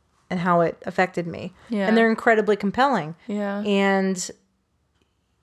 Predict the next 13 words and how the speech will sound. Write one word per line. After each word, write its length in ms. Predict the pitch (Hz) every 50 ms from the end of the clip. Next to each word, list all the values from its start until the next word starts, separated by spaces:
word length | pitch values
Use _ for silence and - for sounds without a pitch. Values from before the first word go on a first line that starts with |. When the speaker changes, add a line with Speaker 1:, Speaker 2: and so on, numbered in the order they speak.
| _ _ _
Speaker 1:
it's, 540 | 214 202 196 196 - - - - - - _ _ _ _ _ _
it 200 | _ 208 202 - - _
undermines 1000 | - 226 226 233 233 247 240 233 226 214 208 208 208 202 202 202 190 - - -
what 260 | 190 190 196 208 202
happened 500 | 190 190 196 208 190 185 196 214 214 202
to 120 | - - 190
them 480 | 170 180 170 160 156 160 160 170 170 - _ _ _ _ _ _ _ _ _ _ _
to 160 | - - 196
let 200 | 175 180 170 165
somebody 400 | - - 180 185 175 170 170 170
go 580 | 170 - - 196 180 165 147 - - - 185 180 - _ _ -
Speaker 2:
Mm-hmm. 120 | 208 208 190
Speaker 1:
emotionally. 680 | 190 180 180 175 175 - - 147 139 143 147 170 196